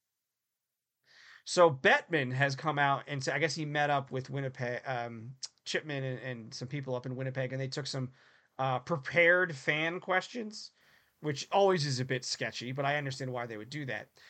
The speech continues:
Bettman says Winnipeg is a strong market,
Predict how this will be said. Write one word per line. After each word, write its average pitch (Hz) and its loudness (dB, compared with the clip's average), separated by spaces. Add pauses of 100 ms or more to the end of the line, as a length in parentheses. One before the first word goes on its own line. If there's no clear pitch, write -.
(360)
Bettman 254 6
says 202 6
Winnipeg 202 4
is 160 -2
a 143 0
strong 247 6
market, 247 6